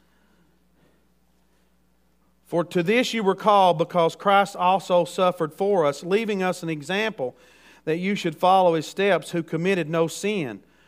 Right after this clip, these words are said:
nor was deceit found in his mouth, who when he was reviled did not revile in return, and when he suffered he did not threaten, but committed himself to him who judges righteously,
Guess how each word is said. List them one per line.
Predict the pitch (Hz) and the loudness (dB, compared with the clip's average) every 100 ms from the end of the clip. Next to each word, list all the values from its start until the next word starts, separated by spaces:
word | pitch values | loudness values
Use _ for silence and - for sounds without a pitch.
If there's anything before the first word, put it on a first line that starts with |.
| _ - | _ 0
nor | 160 170 | 2 6
was | 170 147 | 4 4
deceit | 147 - 208 202 | -2 -2 -2 -2
found | - 175 175 | -4 -2 0
in | 160 | 0
his | 151 143 | -4 -4
mouth, | 165 180 143 113 - _ _ _ | -2 0 0 -2 -10 _ _ _
who | - 185 | -4 -2
when | 170 175 | 0 0
he | 180 | 0
was | 175 156 | 0 -2
reviled | 147 151 175 196 180 147 | 0 2 4 4 4 2
did | 151 | -2
not | 175 170 156 | 0 0 0
revile | 147 165 180 170 | 0 2 2 2
in | 147 | -2
return, | 143 - 208 196 | -6 -6 -4 -2
and | 156 | -4
when | 156 156 | -4 -4
he | |
suffered | 147 - 202 208 139 117 _ _ - | -6 0 2 2 -2 -8 _ _ -20
he | _ 185 | _ -4
did | 160 | -2
not | 165 165 156 | 0 -2 -2
threaten, | 190 190 175 | -2 0 -2
but | 147 147 | -8 -6
committed | 165 185 196 | -4 0 -2
himself | 160 151 - 170 165 | -2 -6 -2 -2 -2
to | |
him | 147 175 165 | -6 -4 -4
who | 151 | -6
judges | 151 151 160 143 131 | -4 -2 -2 -2 -6
righteously, | 160 175 175 139 - 107 | 0 0 0 -6 -14 -16